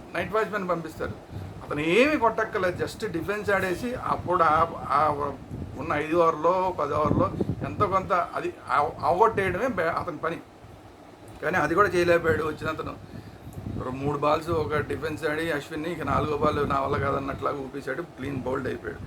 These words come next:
దానికి ముందే ఫస్ట్ వికెట్ అయిపోయింది. సెకండ్ వికెట్ సంగతి నేను చెప్తాను.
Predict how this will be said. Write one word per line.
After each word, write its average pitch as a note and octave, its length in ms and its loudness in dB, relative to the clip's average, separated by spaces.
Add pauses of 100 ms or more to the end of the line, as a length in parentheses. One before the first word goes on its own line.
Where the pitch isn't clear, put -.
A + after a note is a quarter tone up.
(1200)
దానికి D#3+ 260 0
ముందే E3+ 280 0
ఫస్ట్ E3 180 2
వికెట్ F3 180 2
అయిపోయింది. C3+ 320 -4
సెకండ్ E3 220 -4
వికెట్ E3 320 -4
సంగతి D#3+ 320 -2
నేను C#3 160 -4
చెప్తాను. - 300 -8